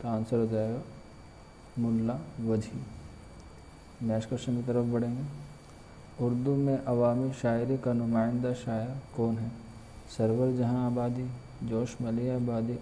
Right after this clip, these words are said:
अकबर इलाहाबादी या नज़ीर अकबर आबादी? Answer हो जाएगा नज़ीर अकबर आबादी। Next question की तरफ बढ़ेंगे, हल्काए अरबाब ज़ो-, ज़ो नहीं है ये, हल्काए अरबाब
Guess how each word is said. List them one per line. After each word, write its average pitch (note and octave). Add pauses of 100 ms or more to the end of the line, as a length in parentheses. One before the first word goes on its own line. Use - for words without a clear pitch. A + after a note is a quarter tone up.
अकबर B2
इलाहाबादी A#2
या D#3+ (560)
नज़ीर B2
अकबर A2+
आबादी? G#2+ (520)
Answer A2+
हो A2+
जाएगा A2 (680)
नज़ीर A#2 (400)
अकबर A2+
आबादी। G2 (1120)
Next A#2
question B2+
की B2
तरफ B2
बढ़ेंगे, B2+ (1200)
हल्काए B2
अरबाब A#2+ (200)
ज़ो-, A#2
ज़ो B2
नहीं D3+
है D#3
ये, F3+
हल्काए B2+
अरबाब A#2